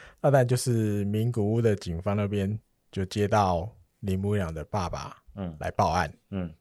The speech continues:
Speaker 1: 那他就说去年的十二月八号，还有今年三月十八号的深夜，
Speaker 2: 嗯。
Speaker 1: 他这个纪念馆的这个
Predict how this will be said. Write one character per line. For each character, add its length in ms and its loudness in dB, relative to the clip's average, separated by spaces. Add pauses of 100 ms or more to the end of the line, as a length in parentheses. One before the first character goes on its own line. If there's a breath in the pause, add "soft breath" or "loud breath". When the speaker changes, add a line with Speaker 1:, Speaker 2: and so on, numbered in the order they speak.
(160)
Speaker 1:
那 100 -2
他 140 -4
就 100 -2
说 200 -2
去 340 2
年 360 2
的 220 2
十 420 -2
二 140 4
月 160 6
八 260 2
号， 320 -2 (380)
还 160 -4
有 140 2
今 200 -4
年 240 0
三 480 0
月 280 2
十 260 -4
八 220 2
号 180 2
的 240 -6 (140)
深 420 -2
夜， 240 -2 (160)
Speaker 2:
嗯。 260 -2 (200)
Speaker 1:
他 120 0
这 60 4
个 80 4
纪 240 -2
念 240 4
馆 180 -4
的 120 -4
这 100 -6
个 260 -2